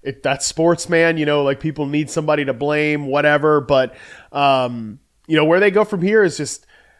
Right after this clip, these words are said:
you gotta, you, you definitely have to hope that there is improvement for Brock Purdy, which I think is the,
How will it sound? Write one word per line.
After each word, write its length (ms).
you 140
gotta, 300
you, 280
you 180
definitely 520
have 340
to 80
hope 340
that 180
there 220
is 340
improvement 880
for 200
Brock 360
Purdy, 400
which 300
I 180
think 360
is 280
the, 320